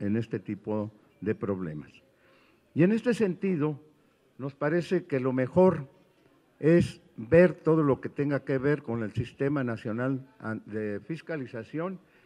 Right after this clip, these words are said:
que tiene como pilar el fortalecimiento de la Auditoría Superior de la Federación, el mantenimiento de la Secretaría de la Función Pública,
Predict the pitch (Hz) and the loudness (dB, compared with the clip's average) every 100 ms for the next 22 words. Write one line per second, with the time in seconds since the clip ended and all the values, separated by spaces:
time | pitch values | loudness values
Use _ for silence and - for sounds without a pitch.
0 | _ _ - 147 - 175 185 185 151 143 | _ _ -4 -2 2 2 2 0 0 2
1 | - 131 143 165 135 - _ _ _ _ | 2 0 2 0 0 -10 _ _ _ _
2 | _ _ - 117 110 120 131 120 120 127 | _ _ -10 -8 -6 -4 -4 -6 -6 -4
3 | 147 160 151 147 120 110 120 120 127 151 | -4 -4 -4 -2 -2 -6 -8 -8 -8 -8
4 | 165 131 123 131 139 127 110 120 107 104 | -10 -10 -8 -8 -8 -8 -10 -10 -10 -8
5 | 104 - 131 156 175 - _ _ _ _ | -8 -4 -2 -2 -6 -14 _ _ _ _
6 | _ 208 247 214 147 139 120 117 123 123 | _ 6 8 6 4 4 2 4 4 4
7 | 117 170 190 - _ _ _ _ - 117 | 4 0 -4 -6 _ _ _ _ -2 2
8 | 117 120 135 117 113 117 135 156 127 117 | 2 2 -2 -4 -4 -2 0 2 2 0
9 | 117 117 131 127 120 117 110 117 151 156 | -4 -4 -2 -2 -2 -4 -4 -6 -4 -4